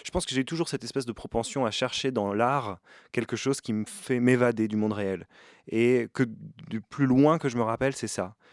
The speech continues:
J'étais, euh, je me souviens pas quand est-ce que je suis devenu fan de Star Wars, par exemple, mais j'ai toujours été, pour moi, j'ai l'impression.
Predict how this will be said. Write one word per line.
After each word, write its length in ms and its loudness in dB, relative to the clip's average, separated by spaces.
J'étais, 480 2
euh, 380 2
je 140 -6
me 80 0
souviens 360 -2
pas 220 2
quand 240 0
est-ce 140 2
que 100 -6
je 60 -6
suis 160 -14
devenu 240 -2
fan 280 0
de 80 -4
Star 260 -4
Wars, 240 2
par 160 -8
exemple, 380 -6
mais 260 0
j'ai 180 -6
toujours 380 0
été, 200 -2
pour 180 -6
moi, 200 -4
j'ai 60 -10
l'impression. 420 -6